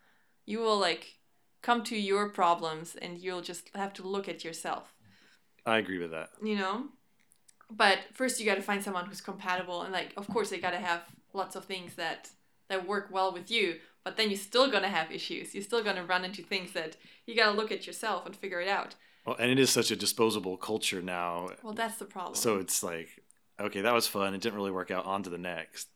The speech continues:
Speaker 2: There,
Speaker 1: Yeah.
Speaker 2: there isn't that determination to try and work through things.
Speaker 1: Yeah. And,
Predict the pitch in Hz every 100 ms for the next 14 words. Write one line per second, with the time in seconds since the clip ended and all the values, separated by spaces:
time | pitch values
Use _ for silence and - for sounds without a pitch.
0 | - 214 107 - 107 104 92 90 87 85
1 | 90 113 98 92 92 82 80 92 85 85
2 | 90 95 - - 101 98 85 80 80 87
3 | - - _ _ _ 214 196 170 - -
4 | - _ _ _ - 220 214 208